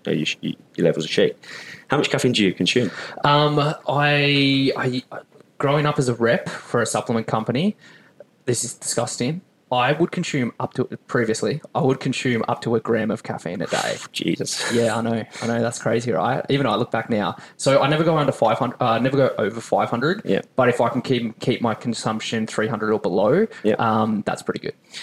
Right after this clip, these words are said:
Speaker 1: So, uh, I would probably still say if that's been the quite chronic thing, then you're, you know, you're still getting the shakes during the day. I'd say that trying to actually cut some caffeine out for a while to give your body a rest from it.
Speaker 2: Yeah.
Speaker 1: And to see what the, the impacts that have on you.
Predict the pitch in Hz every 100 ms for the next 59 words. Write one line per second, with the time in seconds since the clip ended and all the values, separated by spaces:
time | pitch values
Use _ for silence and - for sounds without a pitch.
0 | - - - 139 117 - - - 175 -
1 | 117 117 123 120 110 - 113 104 92 -
2 | 95 92 95 - - 101 95 87 - 95
3 | - - - 92 - - 92 85 82 85
4 | 85 85 80 - 80 82 - 104 92 -
5 | - 90 87 - 78 - 85 76 - -
6 | 85 76 - _ - - 87 87 85 85
7 | - - - - - - - - - 87
8 | 82 82 82 87 87 - 85 85 87 87
9 | 82 _ - - - - 92 90 82 90
10 | 85 85 87 90 - - _ - 92 101
11 | 151 - - 127 113 95 - _ _ _
12 | _ 98 87 - - - 98 92 - -
13 | - 82 90 90 90 - 87 80 - 101
14 | 120